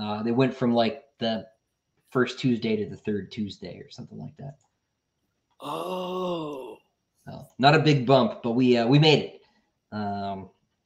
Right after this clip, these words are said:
Speaker 2: Well, the fifth book in the series is, just came out in December,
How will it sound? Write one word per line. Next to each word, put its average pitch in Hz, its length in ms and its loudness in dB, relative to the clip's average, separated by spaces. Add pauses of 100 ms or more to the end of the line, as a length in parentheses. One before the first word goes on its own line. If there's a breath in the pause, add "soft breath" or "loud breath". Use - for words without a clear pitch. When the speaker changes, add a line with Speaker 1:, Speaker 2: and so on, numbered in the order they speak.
(2250)
Speaker 2:
Well, 208 120 10
the 185 60 0
fifth - 240 8
book 302 220 2
in 226 120 6
the 202 60 6
series 214 600 0
is, 156 280 -2
just - 480 2
came 240 260 4
out 247 240 4
in - 60 -2
December, 196 800 0